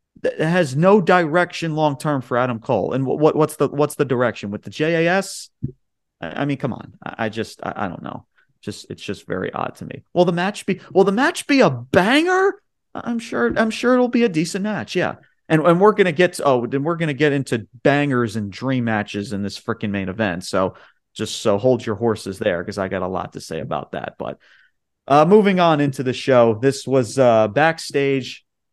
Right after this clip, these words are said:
Uh, Kenny Omega and Don Callis as they're, uh, you know, Omega's freaking, you know, he's freaking out because, you know, his, his friends,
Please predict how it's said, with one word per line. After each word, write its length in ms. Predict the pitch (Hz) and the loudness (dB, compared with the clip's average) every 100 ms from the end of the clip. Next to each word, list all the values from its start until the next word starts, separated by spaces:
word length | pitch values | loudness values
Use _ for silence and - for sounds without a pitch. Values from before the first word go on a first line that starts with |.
| _ _ _ _ | _ _ _ _
Uh, 160 | 131 117 | 2 2
Kenny 380 | 113 147 151 165 | 2 -2 0 4
Omega 580 | 139 127 127 123 120 107 _ _ _ _ _ - | 4 4 2 4 4 2 _ _ _ _ _ -6
and 300 | 117 113 104 | -4 -4 -2
Don 520 | 127 120 117 113 107 | 2 4 2 0 -4
Callis 640 | - - 120 117 101 101 98 | -10 0 4 4 4 0 -6
as 160 | 98 | -2
they're, 360 | 104 104 101 101 | 2 2 4 2
uh, 200 | 98 95 - _ _ _ | 2 0 -2 _ _ _
you 100 | 107 | 0
know, 280 | 107 95 - _ | 2 2 -4 _
Omega's 560 | - 113 127 123 123 117 | 0 4 6 6 4 0
freaking, 420 | - 120 123 110 - | -6 -6 -4 -6 -4
you 80 | 120 | 0
know, 140 | 107 | 2
he's 340 | 104 - 120 - | 0 -2 -4 0
freaking 320 | 156 143 135 | 2 4 4
out 280 | 127 120 - | 4 2 0
because, 320 | 117 120 104 | -4 -4 -2
you 60 | 113 | 0
know, 160 | 104 | 2
his, 240 | 107 101 - _ - | 2 0 -8 _ -14
his 160 | 104 - _ _ _ | -12 -12 _ _ _
friends, 560 | - 127 117 117 - | 2 2 2 -2 -4